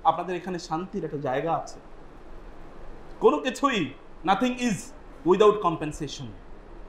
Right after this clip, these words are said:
সব কিছুর, ইন্নাল্লাহ শাকুর, শাকিরান আলিমা। আল্লাহ সুবহানাহু ওয়া তাআলা শাকুর, আল্লাহ সুবহানাহু সব কিছুর বিনিময়ে আল্লাহ সুবহানাহু ওয়া তাআলা দান করেন। সেজন্য আমাদেরকে দেখতে হবে যে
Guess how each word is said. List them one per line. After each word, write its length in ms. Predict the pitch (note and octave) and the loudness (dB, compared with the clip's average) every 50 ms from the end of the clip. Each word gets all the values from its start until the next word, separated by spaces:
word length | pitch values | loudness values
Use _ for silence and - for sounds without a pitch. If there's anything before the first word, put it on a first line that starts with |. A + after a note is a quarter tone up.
| - - - | -16 -14 -6
সব 200 | - - D4+ D#4+ D#4 - - | 2 4 4 4 4 -2 -6
কিছুর, 260 | A3+ G#3+ - G3+ F#3+ | -6 -2 -2 -2 -2
ইন্নাল্লাহ 380 | F#3+ F#3+ F#3 F3+ F#3 F#3 F3+ F3+ | -2 -2 -2 2 2 2 2 2
শাকুর, 560 | - F3 F3 D#3 - F#3+ G3 F3 D#3 B2+ G#2+ - - - - - - - - - - - - - - - - - - - - - - - - - | -4 -6 -6 -2 2 2 4 4 4 0 0 -8 -14 -18 -20 -20 -20 -20 -20 -20 -20 -20 -20 -18 -18 -18 -18 -18 -18 -18 -20 -18 -20 -18 -14 -6
শাকিরান 640 | - - A#3+ B3 A#3+ G#3+ - - G3 G3+ G3 F#3 E3+ | 0 4 6 6 8 6 4 4 4 4 4 4 4
আলিমা। 600 | E3 E3+ E3+ E3 E3+ F3 E3 D3+ C3+ C3 B2 A2+ - - - - - - | 4 4 4 4 4 2 2 0 -2 -2 -4 -4 -6 -10 -16 -16 -6 4
আল্লাহ 180 | E3+ G3+ A#3 A3+ | 4 6 6 6
সুবহানাহু 400 | A3 A3+ G3+ - - G#3+ G#3+ G#3 | 2 2 0 2 2 2 2 2
ওয়া 0 | |
তাআলা 120 | G3+ G3+ | 0 0
শাকুর, 460 | G3 - B3 B3 - D#4 D#4 D4 C4+ F3+ - - - - - - | 2 2 0 0 2 2 6 6 6 4 2 -6 -14 -14 -2 2
আল্লাহ 140 | - G3 G#3 | 4 4 6
সুবহানাহু 380 | - G#3+ G3+ - A3+ G3+ G3 F#3 | 4 2 0 4 2 2 2 2
সব 200 | - - D4+ D#4+ D#4+ - | 4 6 6 6 6 2
কিছুর 240 | B3+ G#3+ A#3+ G#3 F#3 | -4 -2 0 0 2
বিনিময়ে 400 | G3+ G3+ G3+ G#3 G#3 F#3 D#3+ C#3+ - - - - - - | 2 2 2 4 4 4 4 2 0 -8 -14 -6 0 2
আল্লাহ 180 | F#3 F#3 F#3 | 4 4 4
সুবহানাহু 320 | - F#3 E3 - G3 F#3+ F#3 | 2 -2 0 2 2 2 2
ওয়া 80 | F3+ | 2
তাআলা 140 | F#3 F3 E3 | 2 2 4
দান 180 | E3 E3+ E3 D#3+ | 4 4 4 4
করেন। 360 | - F#3 E3 D#3 C#3+ B2 A#2 - - - - - - - | 2 4 4 4 2 2 -4 -8 -16 -20 -20 -18 -12 -2
সেজন্য 260 | - A#3+ G#3 C#4+ C#4 | 0 2 4 6 8
আমাদেরকে 380 | C4 C4 - D4 D#4 D4+ - C#4+ | 8 8 8 6 2 2 -4 -2
দেখতে 260 | C#4+ C#4 C#4+ - D4 | -4 -4 -4 0 2
হবে 160 | C#4+ C#4+ C4+ | 4 4 4
যে 260 | A#3 B3 B3 B3+ - | 6 4 4 4 4